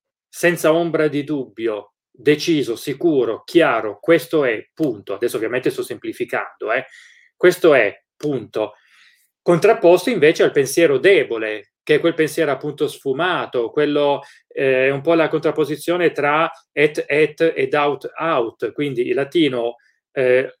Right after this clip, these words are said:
è, è oppure o, o, ossia nel pensiero forte non c'è possibilità di compresenza degli op-, degli opposti, o è bianco o è nero, se è bianco comunque non può essere nero, questo è il pensiero forte. Il pensiero debole invece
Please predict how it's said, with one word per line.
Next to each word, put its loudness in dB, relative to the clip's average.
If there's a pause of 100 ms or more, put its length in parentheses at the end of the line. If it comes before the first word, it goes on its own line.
(120)
è, 2 (200)
è 0
oppure 2
o, 4 (160)
o, -4
ossia 0
nel -4
pensiero 0
forte 0
non -6
c'è -2
possibilità -4
di -2
compresenza -6
degli -2
op-, -4
degli -4
opposti, -6
o 4
è 6
bianco 0
o 2
è 4
nero, -8
se -2
è 0
bianco -2
comunque -2
non -6
può -2
essere -4
nero, -8 (480)
questo 2
è 8
il 0
pensiero 2
forte. -2 (380)
Il -2
pensiero 6
debole 6
invece 0